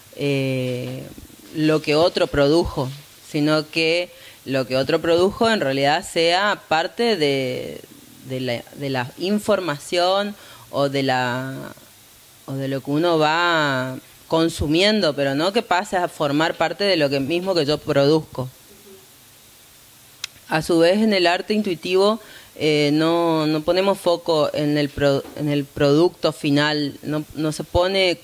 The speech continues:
una meta, "Quiero hacer una casa", sino que, eh, arrancamos, eh, dándole mucho enfoque al proceso, por elegir los colores, las texturas.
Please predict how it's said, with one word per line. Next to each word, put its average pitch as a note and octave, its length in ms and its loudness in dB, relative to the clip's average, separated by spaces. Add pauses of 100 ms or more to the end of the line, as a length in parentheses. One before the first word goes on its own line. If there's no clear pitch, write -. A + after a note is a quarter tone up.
(120)
una D#3+ 260 2
meta, D3+ 600 0 (200)
"Quiero D#3 260 4
hacer D3+ 480 0
una D3+ 300 0
casa", C#3+ 480 -4 (520)
sino D#3+ 520 2 (120)
que, F#3 460 -2 (180)
eh, C#3 640 2
arrancamos, D#3 1040 0
eh, C3 880 -2
dándole D#3 440 2
mucho D#3+ 300 0
enfoque F#3 460 0
al D3 160 0
proceso, D3 680 -4 (840)
por D3 160 -4 (420)
elegir C#3 380 -6
los D3 140 0
colores, E3 720 2
las C#3 160 -2
texturas. D#3+ 920 0